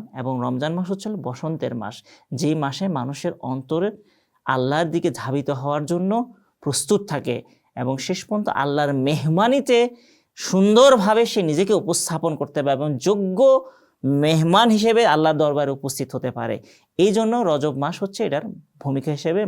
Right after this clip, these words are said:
মাস। আমরা এই রজব মাসের অন্যান্য বিষয়ে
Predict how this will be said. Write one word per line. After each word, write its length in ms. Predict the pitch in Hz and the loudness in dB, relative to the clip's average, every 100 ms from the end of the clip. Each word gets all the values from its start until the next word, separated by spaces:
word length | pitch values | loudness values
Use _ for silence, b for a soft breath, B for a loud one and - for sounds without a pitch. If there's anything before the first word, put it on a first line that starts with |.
| 123 | -2
মাস। 200 | 101 113 - B B B 175 | -4 -8 -14 B B B 0
আমরা 200 | 214 220 196 165 | 4 4 4 4
এই 100 | 160 147 - - | 2 0 -6 -6
রজব 260 | 147 143 165 | -4 0 0
মাসের 360 | 151 151 170 151 | 0 -2 -2 -2
অন্যান্য 440 | 143 135 151 160 | -4 -2 -2 -2
বিষয়ে 480 | 180 143 - 156 170 | -2 -4 -2 0 0